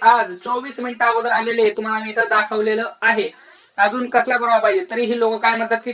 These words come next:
खोटी माहिती आहे. खोटी काय आहे भाऊ? इथं बघा डायरेक्ट मेसेज मी तुम्हाला दाखवलाय, तरी पण काही लोक असतात, "जाऊ द्या, सोडून द्या, तुम्हाला पैसे आले असतील तर लक्षात घ्या." जर आज, आज, अजून आता आले नसतील तर लक्षात घ्या, हा व्हिडिओ पाहिल्यानंतर एकदा, अ,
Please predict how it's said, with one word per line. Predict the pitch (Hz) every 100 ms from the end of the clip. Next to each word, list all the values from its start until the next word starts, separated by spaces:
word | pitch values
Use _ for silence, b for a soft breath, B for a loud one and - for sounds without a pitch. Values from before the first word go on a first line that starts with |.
| -
खोटी | 226 233
माहिती | 226 202 185
आहे. | 180
खोटी | 214 220 240
काय | 220 233
आहे | 233
भाऊ? | 214 220 226 214
इथं | 208 226
बघा | 220 254 262 B B _ _ -
डायरेक्ट | 226 247 269
मेसेज | 240 254 240 285
मी | 277
तुम्हाला | 254 262 247
दाखवलाय, | 240 - 233 202 220
तरी | 240
पण | 233 254
काही | 240 233 226 240
लोक | 240 -
असतात, | 254 233 226 269 226
"जाऊ | 240
द्या, | 240
सोडून | 226 226 233
द्या, | 226
तुम्हाला | 226 233 240 240
पैसे | 240 240
आले | 247
असतील | 220 240 240 B B B -
तर |
लक्षात | 220 240 247
घ्या." | 220 247
जर | 196 262
आज, | 233 226
आज, | 226 233 240 240
अजून | 226 226 247 269
आता | 220 220 277
आले | 262 254
नसतील | 254 254 254 -
तर | 262 - b b
लक्षात | 226 226 262
घ्या, | 233 254
हा | 220 247
व्हिडिओ | 247 247
पाहिल्यानंतर | 247 247 247 240
एकदा, | 240 220
अ, | 254 233 214